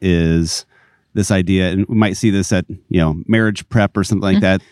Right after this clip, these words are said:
Speaker 1: They say, "This is gonna be so good for your marriage," and
Speaker 2: <laughs>
Speaker 1: they paint it as if everything will be better if
Speaker 2: Yeah.
Speaker 1: you use N F P in-, instead of contraception. But my experience and, and other people I've heard from is it's very difficult
Speaker 2: Yeah.
Speaker 1: that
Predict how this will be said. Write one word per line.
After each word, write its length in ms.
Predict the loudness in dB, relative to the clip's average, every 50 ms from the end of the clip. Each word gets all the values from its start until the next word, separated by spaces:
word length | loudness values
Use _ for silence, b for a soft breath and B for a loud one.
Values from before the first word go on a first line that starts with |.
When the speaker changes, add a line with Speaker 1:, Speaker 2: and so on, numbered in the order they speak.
| b b b
Speaker 1:
They 80 | -4 -2
say, 180 | 0 2 0
"This 140 | 0 -2 -2
is 60 | -2
gonna 100 | 0 0
be 80 | 0 0
so 220 | -2 -2 -2 0
good 200 | 0 0 -2 -2
for 120 | -2 -2 -2
your 120 | -2 -2
marriage," 760 | 0 0 0 2 2 2 2 0 0 0 -2 -4 -6 -10 -8 -4 -2
and 600 | 0 2 2 2 2 2 2 0 0 -2 -4 -6 B B B B
Speaker 2:
<laughs> 160 | B B B
Speaker 1:
they 100 | -6 -6
paint 300 | -4 -2 -2 0 0 2
it 120 | 0 0 0
as 160 | -2 -2 -2
if 640 | 0 0 2 0 0 -2 -6 -14 -20 -20 -20 -20 _ _ _ -6
everything 380 | -2 -2 0 0 0 0 0
will 140 | 0 0 -2
be 100 | -2 -2
better 380 | 0 -2 -2 -2 -2 -6 -8 -12 _ _ _ _ -10 -6 -4
if 100 | -2 0
Speaker 2:
Yeah. 60 | 2
Speaker 1:
you 40 | 2 2 2 0
use 140 | -2 -4 -4 -4
N 80 | -2
F 120 | -2 -2 0
P 120 | 0 0
in-, 160 | 0 0 -2 -6 -8 -6
instead 260 | -2 -2 0 0 -2
of 80 | -2 0
contraception. 640 | 0 -2 -2 -2 -2 -4 -4 -2 -2 -2 -4 -4 -6 b b b b b b
But 280 | -4 0 2 2 2 0 -2 _ _ _ _ _ _ _ _ _ _ -4
my 220 | 0 2 2 2
experience 520 | 2 0 -2 -2 -2 0 0 0 0 0 0
and, 220 | 0 -2 -2 -2
and 260 | -2 -2 -2 -2 -4 -6
other 180 | -2 0 0 0
people 320 | 0 -2 -2 0 0 0
I've 220 | 0 -2 -2 -6 -14 -18
heard 340 | -8 -4 -2 -2 -2 -2
from 260 | -2 -2 0 0 0 -2 0
is 400 | 0 2 2 2 0 -2 -8 -14 _ _ _ _ _ _ _ -2
it's 140 | -2 -2 -2
very 320 | -2 -2 -2 0 0 0
difficult 560 | -2 -2 -2 -2 -2 -2 -2 -2 -4 -6 -6 -4
Speaker 2:
Yeah. 240 | 0 0 2 2 2
Speaker 1:
that 420 | 0 0 2 2 2 2 0 B